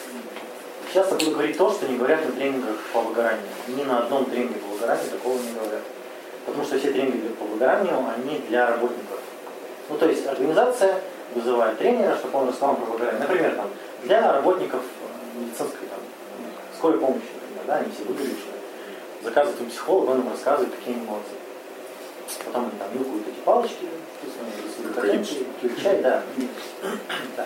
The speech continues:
Speaker 1: Да я сам эти программы разрабатывал, мне. Я учился. Мне, не знаешь, как аплодировали, я им выписал сауну, просто так. Вот,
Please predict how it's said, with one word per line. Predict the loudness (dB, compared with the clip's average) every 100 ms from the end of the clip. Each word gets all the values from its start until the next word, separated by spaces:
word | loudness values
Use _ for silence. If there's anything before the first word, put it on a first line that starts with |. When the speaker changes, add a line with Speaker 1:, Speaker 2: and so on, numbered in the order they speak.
| 2
Speaker 1:
Да | 6
я | 6
сам | 6 4
эти | 4
программы | 6 6 4
разрабатывал, | 4 4 6 6 6 0
мне. | -4 -8 -10 -12 -12 -12 -10 -10 -6 -4
Я |
учился. | -4 -2 -2 -4 -8 -10 -10 -10 -10 -12 -12 -12 -10 -12 -12 -12 -12 -10 -2
Мне, | 2
не | 2 4
знаешь, | 4 4
как | 4
аплодировали, | 4 6 6 8 6
я |
им | 4
выписал | 0 0 0
сауну, | 2 4 6 4 0 0
просто | 0 0 -2 -4
так. | -2 -2 -4 -6 -8 -10 -12 -12 -10 -8 -2 0 4 4 4 2 4 2 2 2 4 4 4 2 2 0 -4 -8 2
Вот, | 2